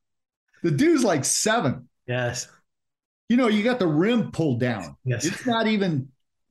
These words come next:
Speaker 2: You're not even playing the real game.
Speaker 1: It's not even the, and I'm like, I, I'm going, "Dude, let's turn the lights back on, go back
Speaker 2: Yes.
Speaker 1: out,
Speaker 2: Yes.
Speaker 1: and I'll show you."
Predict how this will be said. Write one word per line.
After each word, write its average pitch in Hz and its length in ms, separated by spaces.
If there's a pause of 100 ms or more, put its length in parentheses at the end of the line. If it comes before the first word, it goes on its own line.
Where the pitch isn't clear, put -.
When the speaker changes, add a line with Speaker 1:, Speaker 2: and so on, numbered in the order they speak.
(640)
Speaker 2:
You're 190 120
not 226 80
even 170 140
playing 202 200
the 196 80
real 196 160
game. 175 400
Speaker 1:
It's 294 100
not 302 160
even 294 200
the, 277 240 (220)
and 233 120
I'm 254 80
like, 254 420
I, 165 220
I'm 190 180
going, 180 280
"Dude, 196 220
let's 202 260 (280)
turn 196 160
the 240 60
lights 208 280
back 147 260
on, 127 340 (120)
go 131 140
back 156 360
Speaker 2:
Yes. 165 80
Speaker 1:
out, 131 320 (300)
Speaker 2:
Yes. 135 120
Speaker 1:
and 120 100
I'll 147 360
show 208 140
you." 113 260